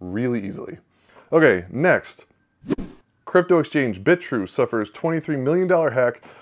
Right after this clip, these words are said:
due to hot wallet exploit. Well, Adam, you just told us we should go and make wallets because they're super safe and secure. They are. So first, let me talk about what is a hot wallet exploit.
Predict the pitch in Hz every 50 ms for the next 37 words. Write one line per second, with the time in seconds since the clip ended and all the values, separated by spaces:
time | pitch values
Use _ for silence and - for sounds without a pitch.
0 | - _ - - 156 147 - 120 104 - - 156 - - 131 135 127 - 123 123
1 | - - 101 87 82 - _ - - - - - 147 175 170 202 208 202 175 156
2 | 151 151 196 180 - - 185 185 196 180 165 143 - 135 131 143 143 - - 139
3 | 135 160 165 160 147 147 160 151 - 123 131 160 180 120 113 - - 123 113 135
4 | 135 127 127 120 - - 180 180 - 131 - - 160 156 151 - - - - -
5 | 156 - - 180 175 110 - - _ _ _ _ _ _ _ _ _ - 101 110
6 | 127 127 117 139 - 95 - 120 101 - - 180 185 175 - 151 135 139 135 -
7 | - 135 120 110 - - - 104 - - 101 110 135 - - 120 120 120 - -
8 | 104 - - 113 107 - - 107 107 107 101 - - 101 - - - - 87 -
9 | - _